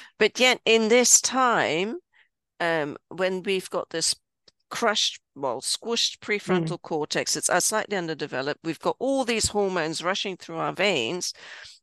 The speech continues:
Speaker 1: In this time, we threw, throw so much education at our kids,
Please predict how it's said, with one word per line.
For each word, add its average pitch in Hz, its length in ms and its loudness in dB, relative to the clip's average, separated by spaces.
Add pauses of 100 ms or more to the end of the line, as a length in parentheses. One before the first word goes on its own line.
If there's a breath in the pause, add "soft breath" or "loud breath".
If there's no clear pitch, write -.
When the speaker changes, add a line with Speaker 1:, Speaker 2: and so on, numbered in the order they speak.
Speaker 1:
In 196 220 2
this 254 300 4
time, 196 520 -2
we 214 180 -4
threw, 202 320 -4
throw 180 680 0
so - 480 0
much 240 320 -2
education 202 760 -4
at 165 200 -6
our 147 120 -6
kids, - 480 -2